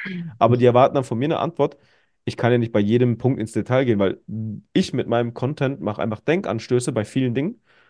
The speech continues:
und den Rest musst du halt selber in die Hand nehmen. Und wenn ich in dem Bereich den, äh, Interessenten als Kunden gewinnen möchte, dann plane ich den Content schon so, um die Leute auch dabei zu unterstützen. Weil es ist ja immer ein Geben und Nehmen. Sie kriegen eine gute Dienstleistung und ich werd dafür bezahlt.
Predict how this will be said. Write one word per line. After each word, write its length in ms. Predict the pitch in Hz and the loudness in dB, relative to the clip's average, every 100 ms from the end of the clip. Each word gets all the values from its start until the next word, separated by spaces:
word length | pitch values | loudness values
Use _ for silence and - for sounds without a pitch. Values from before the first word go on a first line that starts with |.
| _ - | _ -4
und 140 | 117 | 2
den 100 | 120 | 4
Rest 260 | 113 160 - | 6 4 2
musst 160 | 131 | -2
du 40 | 120 | -2
halt 100 | 101 | 0
selber 240 | 113 127 | 0 0
in 60 | 117 | -2
die 100 | 101 | -4
Hand 180 | 107 - | -8 -8
nehmen. 220 | - - _ _ _ _ _ _ _ _ _ | -12 -14 _ _ _ _ _ _ _ _ _
Und 120 | 117 113 | -2 2
wenn 120 | 117 | 0
ich 100 | 120 | 0
in 140 | 107 | 2
dem 180 | 123 123 | 4 4
Bereich 300 | 120 113 123 | 4 4 2
den, 260 | 117 113 - _ _ _ _ _ | -2 -6 -10 _ _ _ _ _
äh, 280 | - 98 - - | -2 0 -2 0
Interessenten 680 | 123 117 110 127 123 78 107 | 0 0 0 0 0 -2 -4
als 220 | 90 - | -4 -4
Kunden 320 | - 175 - | -4 -2 -2
gewinnen 320 | 110 104 104 | 0 0 2
möchte, 480 | 117 175 - 170 - _ _ _ _ | 2 0 0 -2 -2 _ _ _ _
dann 180 | 104 101 | -4 -2
plane 260 | 120 117 | 0 2
ich 60 | 120 | 0
den 140 | 110 | -2
Content 420 | 104 110 104 101 - | -2 -6 -4 -6 -2
schon 180 | 147 131 | 0 2
so, 100 | 123 | 0
um 160 | 113 | 2
die 80 | 110 | 2
Leute 280 | 101 104 104 | 2 2 -2
auch 60 | |
dabei 220 | - 95 92 | -4 -4 -4
zu 120 | - | -6
unterstützen. 600 | - - 143 - 98 - _ _ _ - | -10 -4 -4 -4 -10 -12 _ _ _ -2
Weil 120 | 101 | -2
es 100 | - | 0
ist 100 | 117 | 2
ja 60 | |
immer 120 | 127 131 | 4 4
ein 100 | 123 | 2
Geben 200 | 139 127 | 2 2
und 60 | |
Nehmen. 180 | 139 135 | 0 0
Sie 100 | 110 | -4
kriegen 200 | - 117 | -2 -2
eine 60 | 110 | 2
gute 180 | 117 110 | 2 2
Dienstleistung 580 | 120 147 147 139 - 131 | 0 -2 0 -2 0 -2
und 120 | - | -4
ich 140 | 123 | -2
werd 140 | 120 120 | -2 -2
dafür 200 | 113 113 | -4 -4
bezahlt. 420 | 104 - 113 | -2 2 0